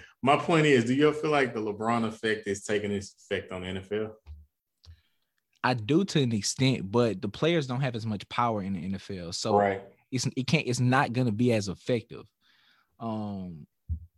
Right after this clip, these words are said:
Speaker 2: in the N B A, they have more freedom. The players really run the league. In the N F L, the owners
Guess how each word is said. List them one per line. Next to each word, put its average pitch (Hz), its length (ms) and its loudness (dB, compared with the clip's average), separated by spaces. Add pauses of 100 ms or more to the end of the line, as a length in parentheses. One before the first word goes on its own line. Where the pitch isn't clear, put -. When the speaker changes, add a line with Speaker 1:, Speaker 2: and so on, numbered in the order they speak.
(200)
Speaker 2:
in 139 140 -4
the 113 160 -6
N 127 80 -6
B 120 160 0
A, 143 100 2
they 127 120 0
have 123 200 2
more 117 200 0
freedom. 135 340 2
The 117 80 2
players 151 320 2
really 127 240 2
run 127 200 0
the 110 60 0
league. 120 360 0
In 104 140 -6
the 104 100 -6
N 123 80 -4
F 113 120 -8
L, 131 160 -2
the - 140 -8
owners 123 500 -2